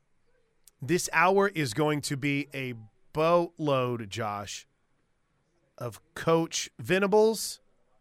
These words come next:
Coach Lebby, and Coach Roof. And at eleven thirty, we'll be taking you live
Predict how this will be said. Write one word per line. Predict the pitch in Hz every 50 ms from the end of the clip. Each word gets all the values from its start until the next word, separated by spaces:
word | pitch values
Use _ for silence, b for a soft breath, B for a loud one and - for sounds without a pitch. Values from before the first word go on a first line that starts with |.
| _ _ _ _ _ _ _ _
Coach | - - 165 156 151 147 - - - -
Lebby, | 139 139 135 139 151 160 170 165 214 240 254 233 - _ _ _ _ _ _ _
and | - 156 151 147 -
Coach | - 156 151 147 147 - - - - _ _ _ _ _ _ -
Roof. | 117 117 107 80 67 - - _ _ _ _ _ _ _ _ _ _ _ _ _ -
And | 143 151 147 147 143 139 131 123 113 - _ _ _ _ _ _ _ _ _ _ -
at | 190 233 233 214 202 226 - - - - - _ _ _ _ _ _ _ _ _ _ _ _ _ _ _ _
eleven | - 165 170 165 165 156 143 143 127
thirty, | - 143 135 131 147 160
we'll | 151 143 147 139
be | 139 139 131
taking | - 147 147 143 - - 143 139 135
you | 135 135 127
live | 127 131 127 127 135 147 151 139 - -